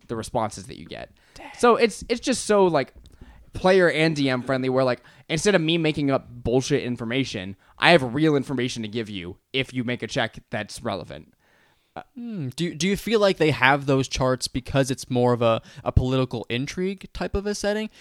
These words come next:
Speaker 2: Like, do you feel like it's, it's relatively important to keep track
Speaker 1: I don't
Speaker 2: of
Speaker 1: know
Speaker 2: the
Speaker 1: if
Speaker 2: things
Speaker 1: it's
Speaker 2: you
Speaker 1: in their
Speaker 2: say?
Speaker 1: other modules, but I'd venture to guess it is 'cause this is one of their earliest five E modules. So if, if it was, if it was a good idea back then, I assume it's a good idea now.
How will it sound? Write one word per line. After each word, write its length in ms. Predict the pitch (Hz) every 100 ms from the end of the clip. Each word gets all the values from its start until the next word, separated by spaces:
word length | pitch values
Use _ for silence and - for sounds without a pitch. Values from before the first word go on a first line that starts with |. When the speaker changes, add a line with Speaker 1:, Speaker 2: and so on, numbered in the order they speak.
| -
Speaker 2:
Like, 120 | 139
do 60 | 135
you 20 |
feel 100 | 139
like 160 | 127 123
it's, 220 | - -
it's 180 | 127 135
relatively 400 | 131 139 127 120
important 420 | 110 123 120 120
to 40 |
keep 220 | 117 123 -
track 120 | 185
Speaker 1:
I 40 |
don't 100 | 233
Speaker 2:
of 40 | 190
Speaker 1:
know 100 | 180
Speaker 2:
the 60 |
Speaker 1:
if 60 | -
Speaker 2:
things 80 | 202
Speaker 1:
it's 40 |
Speaker 2:
you 40 | 190
Speaker 1:
in 40 |
their 100 | 175
Speaker 2:
say? 60 | 143
Speaker 1:
other 140 | 156
modules, 400 | 180 175 180 180
but 120 | 156 147
I'd 100 | 143
venture 300 | 185 160 135
to 80 |
guess 260 | 123 123 131
it 100 | 120
is 220 | 117 131
'cause 140 | 147 131
this 160 | 151
is 80 | 151
one 140 | 151
of 40 | 135
their 160 | 120 -
earliest 420 | 123 123 120 107
five 220 | 117 101 104
E 80 |
modules. 460 | 98 82 95 76 76
So 480 | - - 143 123 -
if, 220 | 139 -
if 180 | - 139
it 60 | 185
was, 200 | 165 139
if 100 | -
it 60 | 170
was 200 | 190 143
a 60 |
good 140 | 131 143
idea 320 | 127 135 120
back 200 | 113 -
then, 140 | 131
I 120 | 101
assume 280 | 101 - 123
it's 80 | 107
a 60 | 104
good 180 | 110
idea 300 | 92 98 95
now. 340 | 82 92 80